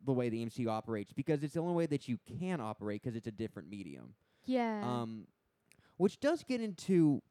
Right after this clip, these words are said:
Speaker 1: before we get to episode four, um, so multi-, so multiverses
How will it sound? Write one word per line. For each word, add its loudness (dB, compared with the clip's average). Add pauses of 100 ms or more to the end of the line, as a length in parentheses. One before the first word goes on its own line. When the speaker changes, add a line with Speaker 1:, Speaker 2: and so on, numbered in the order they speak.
(520)
Speaker 1:
before 2
we 0
get -4
to -4
episode -2
four, -4 (480)
um, -2 (2250)
so 6 (680)
multi-, 2 (1500)
so 2
multiverses 2